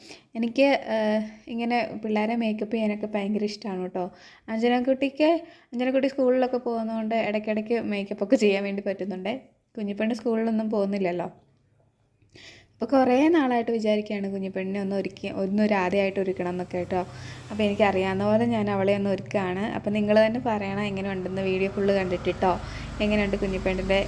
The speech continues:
ലുക്ക് എന്നൊക്കെ. അപ്പോൾ ഞാൻ ആദ്യം തന്നെ അവളുടെ പിരിവൊക്കെ എഴുതി കൊടുക്കുന്നുണ്ട്. അവൾ ഇരിക്കുകയൊന്നുമില്ല കേട്ടോ. "മുട്ടായി തരാം, ടി വി വെച്ച് തരാം" എന്നൊക്കെ പറഞ്ഞിട്ടാണ് ഇരുത്തിയേക്കുന്നത്. ടി വി already വെച്ച് കൊടുത്തിട്ടുണ്ട്.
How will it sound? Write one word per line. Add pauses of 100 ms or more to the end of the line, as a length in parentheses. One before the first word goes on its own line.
ലുക്ക്
എന്നൊക്കെ. (560)
അപ്പോൾ
ഞാൻ
ആദ്യം
തന്നെ
അവളുടെ (140)
പിരിവൊക്കെ
എഴുതി
കൊടുക്കുന്നുണ്ട്.
അവൾ
ഇരിക്കുകയൊന്നുമില്ല
കേട്ടോ.
"മുട്ടായി
തരാം, (100)
ടി
വി
വെച്ച്
തരാം"
എന്നൊക്കെ
പറഞ്ഞിട്ടാണ് (520)
ഇരുത്തിയേക്കുന്നത്.
ടി
വി
already
വെച്ച്
കൊടുത്തിട്ടുണ്ട്.